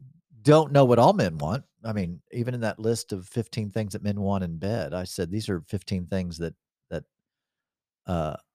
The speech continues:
either A, I, I want as a man and or the men that I know, my friends, and, you know, the books I've read and just, you know, being a guy that's been on the planet for fifty-three years, you know, I've, I've had lots of conversations with a lot of people, and there seems to be a kind of a common,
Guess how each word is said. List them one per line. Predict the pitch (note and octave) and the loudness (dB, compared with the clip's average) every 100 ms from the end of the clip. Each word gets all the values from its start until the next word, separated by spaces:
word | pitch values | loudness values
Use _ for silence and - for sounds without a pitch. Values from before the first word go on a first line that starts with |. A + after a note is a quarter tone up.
| _ | _
either | D#2+ D#2+ - | -8 -8 -4
A, | A2 G#2 G2 - _ _ | 0 2 0 -4 _ _
I, | F#2 E2+ _ | -14 -14 _
I | G2 A2+ | 0 2
want | A2+ E2+ D#2 G2 - | 2 0 -4 -6 -8
as | F2 | -8
a | E2 | -8
man | D#2 D2 F#2 - | -8 -8 -8 -6
and | G#2 G2+ F#2+ | -2 -2 -2
or | F#2 F#2 F2 E2 _ _ | -2 0 0 -4 _ _
the | F#2 | -8
men | G2 G#2 | -2 -2
that | F#2+ F2+ | -2 -4
I | F#2+ | -2
know, | F2+ G#2 F2+ F2+ | -2 0 0 -2
my | E2+ E2 | -4 -6
friends, | - D#2 D2+ D#2+ G2+ - - | -6 -4 -4 -4 -6 -6 -8
and, | D#2 - | -12 -12
you | B2 | -10
know, | D2 | -10
the | D#2+ | -10
books | C#2 E2+ - | -8 -6 -2
I've | F2 | -2
read | D#2 D#2 D#2+ F2+ | -2 -2 -2 -4
and | F#2 E2 | -8 -10
just, | - A#2+ - | -8 -10 -10
you | G2+ | -12
know, | D2 F2+ _ | -10 -12 _
being | F2+ F2+ | -8 -6
a | |
guy | E2 D2 D2+ E2+ | -8 -8 -6 -6
that's | E2 - | -6 -8
been | - | -6
on | F2+ | -4
the | - | -6
planet | - A2 A2 | -4 -4 -4
for | - | -6
fifty-three | - - - D#2 D2+ C#2 | -12 -12 -12 -8 -8 -6
years, | C2 F#2 - | -6 -6 -6
you | |
know, | E2 | -8
I've, | E2 D2+ - _ _ | -8 -10 -16 _ _
I've | _ _ - | _ _ -16
had | D2+ | -10
lots | D2+ - | -8 -8
of | |
conversations | - D#2+ D#2 C#2+ D#2 F#2+ | -8 -8 -8 -8 -8 -8
with | D#2+ | -8
a | C2 | -6
lot | C#2+ | -6
of | D#2 | -4
people, | E2+ - - F3+ | -6 -6 -4 -2
and | D#3+ | -4
there | - | -6
seems | - D#3+ | -6 -8
to | - | -8
be | - | -10
a | C#3+ | -10
kind | - E3 | -8 -6
of | C#2 | -6
a | B1 | -8
common, | - E2+ D2 C#2 C2+ | -10 -8 -6 -6 -8